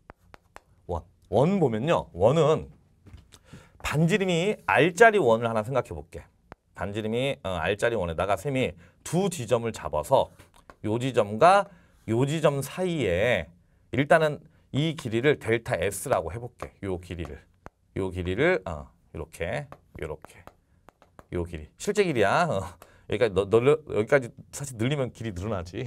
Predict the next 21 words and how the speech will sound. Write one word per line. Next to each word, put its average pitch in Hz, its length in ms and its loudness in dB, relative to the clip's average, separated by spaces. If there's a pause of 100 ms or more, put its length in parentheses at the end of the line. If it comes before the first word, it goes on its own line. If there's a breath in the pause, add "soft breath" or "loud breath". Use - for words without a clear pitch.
(100)
<laughs> 98 80 -6
실제 185 280 -6
길이 131 160 -4
얘기하는 80 280 -8
거야. 98 320 -2 (280 soft breath)
자, 90 160 0
그래서 127 200 -4
델타 131 320 6
S라고 107 380 2
하고, 120 360 10 (460 loud breath)
그러면은 202 380 8
각도 233 420 4
변화는 202 300 8
어떻게 101 200 2
될까? 98 380 4 (240)
각도 - 340 -2
변화는 101 340 0 (380)
내가 127 240 6
예를 110 140 2
들어서 202 440 4 (120)
얘를, 107 440 2